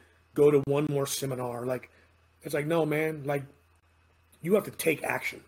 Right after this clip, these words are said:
Like, like, and that's, and that, that's not just a military thing for me. I mean, like, I've always been kind of biased to, like, doing, like, all right,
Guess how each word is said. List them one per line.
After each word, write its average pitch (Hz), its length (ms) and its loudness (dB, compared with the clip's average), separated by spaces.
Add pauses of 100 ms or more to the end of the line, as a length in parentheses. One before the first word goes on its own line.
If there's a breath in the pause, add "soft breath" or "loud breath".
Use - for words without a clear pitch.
Like, 139 340 0
like, 135 240 -4 (340 soft breath)
and 160 120 2
that's, 190 300 2 (500 soft breath)
and 180 140 0
that, - 180 0 (280)
that's 190 180 -2
not 196 160 6
just 156 160 -4
a - 20 -2
military 147 460 4
thing 131 140 0
for 131 100 -6
me. 147 240 0
I 139 40 0
mean, 139 140 -2
like, 143 80 -2
I've 160 160 2
always 156 240 4
been 131 140 -6
kind 131 160 -4
of 123 100 -8
biased 135 460 0
to, 143 80 -2
like, 120 280 -4
doing, 113 440 0
like, 120 240 -6 (500 soft breath)
all 143 140 4
right, 127 200 0